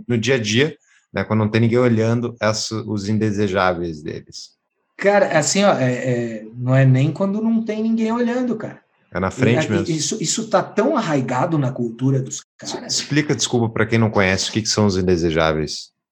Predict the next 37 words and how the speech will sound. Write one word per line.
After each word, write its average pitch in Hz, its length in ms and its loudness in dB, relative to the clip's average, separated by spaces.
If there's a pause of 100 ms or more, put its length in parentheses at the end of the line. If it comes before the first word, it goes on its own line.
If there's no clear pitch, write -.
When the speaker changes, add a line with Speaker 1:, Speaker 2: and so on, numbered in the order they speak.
(140)
Speaker 2:
Os 165 220 0
indesejáveis 214 760 0
são 240 240 -2
os, 240 160 -6
os 156 160 -2
intocáveis, 196 720 0
né? 135 100 0
Os 131 60 0
Speaker 1:
Intocáveis, 139 520 2
Speaker 2:
Dalits. 85 200 0
Speaker 1:
desculpa, - 440 -2
Speaker 2:
É. 78 260 0
Speaker 1:
é. - 340 -2
Speaker 2:
Não, 311 200 0
mas, 294 180 2
Speaker 1:
Intocáveis. 302 200 -2
Speaker 2:
mas 247 180 0
pode, 277 280 0
se, 233 140 -8
pode, 359 400 -6
se - 120 -2
eu 370 100 0
não 339 80 -2
me 277 60 2
engano, 226 280 2
pode 254 240 -2
se 240 80 -4
referir 240 380 -2
assim 226 260 -2
também, 190 400 -2
né? 123 100 -2
Speaker 1:
Tá. - 160 0 (300)
Speaker 2:
Os 147 100 -4
intocáveis 240 640 2
são 262 200 0
a 240 100 2
casta 226 680 0